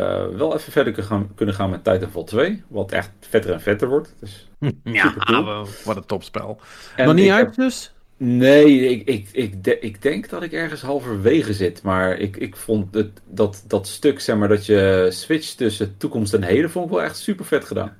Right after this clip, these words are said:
Speaker 2: Ja, dat is cool, hè.
Speaker 1: Supercool.
Speaker 2: En het zit er gewoon maar één keer in, hè. Echt.
Speaker 1: Ja, serieus?
Speaker 2: Ja, ja, ja.
Speaker 1: Ja, stom,
Speaker 2: Eh,
Speaker 1: hè.
Speaker 2: alle andere levels hebben een eigen coole shit, zeg maar.
Speaker 1: Ah,
Speaker 2: Die hebben
Speaker 1: man,
Speaker 2: dat,
Speaker 1: echt,
Speaker 2: die
Speaker 1: dat
Speaker 2: hebben dat
Speaker 1: vond ik
Speaker 2: niet
Speaker 1: echt
Speaker 2: nodig.
Speaker 1: supervet.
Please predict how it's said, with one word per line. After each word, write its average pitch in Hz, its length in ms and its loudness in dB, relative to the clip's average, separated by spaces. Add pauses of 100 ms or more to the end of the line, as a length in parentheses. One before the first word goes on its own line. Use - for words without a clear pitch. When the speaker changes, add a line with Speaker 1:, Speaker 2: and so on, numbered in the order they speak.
(180)
Speaker 2:
Ja, 107 420 -4
dat 104 160 -10
is - 100 -18
cool, 90 260 -8
hè. 82 80 -12 (220)
Speaker 1:
Supercool. 107 720 -4 (400)
Speaker 2:
En 139 380 0
het 131 280 -10
zit - 140 -12
er - 60 -10
gewoon 127 180 2
maar 117 100 2
één 123 180 2
keer 104 160 -4
in, 110 140 -2
hè. 92 160 -6 (320)
Echt. - 140 -4
Speaker 1:
Ja, 85 340 -6
serieus? - 840 -4
Speaker 2:
Ja, 175 260 4
ja, 247 180 0
ja. 269 100 2
Speaker 1:
Ja, 233 220 4
stom, 214 220 -6
Speaker 2:
Eh, 233 80 6 (100)
Speaker 1:
hè. 180 160 -8
Speaker 2:
alle 208 180 4
andere 208 300 8
levels 196 340 8
hebben 175 240 6
een 156 80 4
eigen 165 320 4
coole 120 260 4
shit, 107 300 2
zeg 98 220 -2
maar. 113 100 2
Speaker 1:
Ah, 110 180 6
Speaker 2:
Die - 40 4
hebben 127 180 4
Speaker 1:
man, 123 100 4
Speaker 2:
dat, 110 80 -2
Speaker 1:
echt, 104 60 0
Speaker 2:
die 147 140 6
Speaker 1:
dat 135 80 2
Speaker 2:
hebben 127 220 2
dat - 20 0 (100)
Speaker 1:
vond - 20 0
ik 127 160 2
Speaker 2:
niet - 20 0
Speaker 1:
echt 95 80 -2
Speaker 2:
nodig. 107 60 -8 (260)
Speaker 1:
supervet. - 120 -20